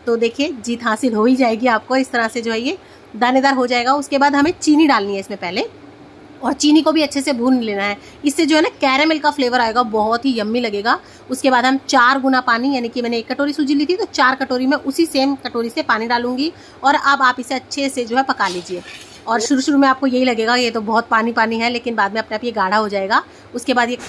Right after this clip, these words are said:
जो हमने तल के dry fruit रखे थे ना, ये इसमें डाल देंगे। और सच्ची बताऊँ बहुत ही tasty बना था। और थोड़ा थोड़ा सा idea दूँ ना,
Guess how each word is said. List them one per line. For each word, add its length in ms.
जो 120
हमने 160
तल 180
के 140
dry 180
fruit 200
रखे 220
थे 80
ना, 60
ये 160
इसमें 240
डाल 180
देंगे। 200
और 60
सच्ची 480
बताऊँ 340
बहुत 520
ही 80
tasty 300
बना 180
था। 200
और 180
थोड़ा 200
थोड़ा 180
सा 120
idea 300
दूँ 160
ना, 160